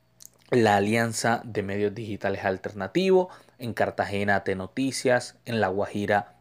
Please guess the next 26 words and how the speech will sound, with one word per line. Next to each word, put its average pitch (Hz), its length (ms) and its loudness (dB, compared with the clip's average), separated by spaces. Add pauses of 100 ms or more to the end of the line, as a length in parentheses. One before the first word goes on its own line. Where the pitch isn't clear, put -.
Nuevo 98 320 2
Día 92 200 -2
Noticias, 120 760 -2 (440)
en 165 180 0
el 127 80 0
Magdalena 98 640 0
Full 101 260 -2
Música, 120 720 0 (320)
en 175 160 -2
Bucaramanga 101 760 0
el 117 100 -2
sabad 90 360 -2
punto 92 360 -8
com, 135 320 2 (460)
en 175 100 2
Puerto 110 340 0
Colombia 95 440 -2
Bots 95 400 -2
Medio, 120 480 2 (420)
eh, 92 380 -4
también 127 320 0
estamos 107 400 -2
aquí 98 200 -8
con 95 220 -10
El 90 100 -8
Cotidiano 123 760 0